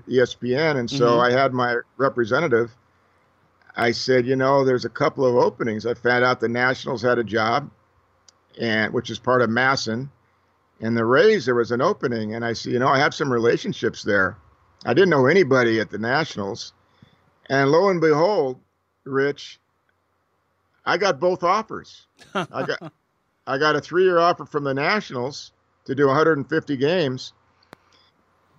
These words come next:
Speaker 1: But Fox, uh, it was a Fox affiliate in Tampa Bay, and I
Speaker 2: Right.
Speaker 1: still had some Fox contracts doing some internet work for them, et cetera, and I didn't wanna lose that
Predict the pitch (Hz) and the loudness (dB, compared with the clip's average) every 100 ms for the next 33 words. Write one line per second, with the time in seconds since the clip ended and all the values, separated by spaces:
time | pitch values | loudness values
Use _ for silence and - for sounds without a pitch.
0 | _ - 113 156 143 - _ _ _ - | _ -4 0 2 0 -4 _ _ _ 0
1 | 190 226 - - - _ 139 131 127 165 | 2 2 -4 -16 -18 _ -6 -2 -2 -2
2 | 139 120 165 208 - 147 151 196 190 131 | -4 -4 -2 -2 -4 -8 -4 0 0 0
3 | 131 151 151 123 113 151 196 139 135 143 | -4 -4 -2 -4 0 2 2 0 0 2
4 | 156 147 - 127 - 139 139 - 156 175 | 2 0 -4 -16 -2 0 0 -2 -2 -2
5 | - 135 - 131 135 123 120 139 139 123 | -2 -4 -2 -4 -4 -2 0 2 2 2
6 | 135 127 120 127 131 113 - 170 185 139 | 2 0 0 2 2 0 2 4 4 4
7 | 123 135 127 123 117 190 180 120 98 | 4 2 2 0 0 0 0 -2 -2